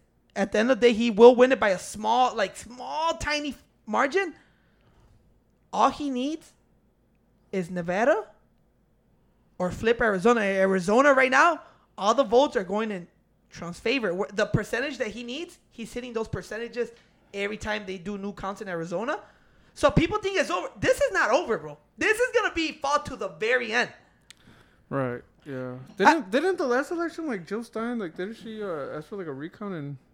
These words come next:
Speaker 2: they got Trump, like, how many? I forgot how many more votes.
Speaker 1: No, last twenty sixteen.
Speaker 2: Yeah.
Speaker 1: It didn't get him that much. That's why they're saying Trump wants recounts, but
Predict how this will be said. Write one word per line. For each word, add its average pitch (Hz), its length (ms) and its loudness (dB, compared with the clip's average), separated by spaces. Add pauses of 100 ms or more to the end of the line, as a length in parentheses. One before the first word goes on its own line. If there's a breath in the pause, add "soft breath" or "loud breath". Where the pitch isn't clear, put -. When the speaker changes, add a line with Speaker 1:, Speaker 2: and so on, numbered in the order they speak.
(100)
Speaker 2:
they 151 80 -8
got 175 240 -6
Trump, 175 260 -8
like, 135 160 -6 (1120)
how 170 80 -10
many? 202 180 -8
I 165 60 -12
forgot 185 240 -14
how 185 60 -10
many 185 160 -8
more 170 200 -6
votes. 156 420 -10 (720 soft breath)
Speaker 1:
No, 254 200 10
last 214 420 8 (100)
twenty 247 220 6
sixteen. 302 420 2 (240)
Speaker 2:
Yeah. 147 180 -6 (100)
Speaker 1:
It 294 80 12
didn't 359 140 6
get 339 120 6
him 285 120 10
that 262 120 8
much. 269 160 2
That's 247 240 6
why 320 80 10
they're 285 120 6
saying 196 260 4
Trump 269 280 6
wants 262 220 4
recounts, 247 380 4
but 208 180 2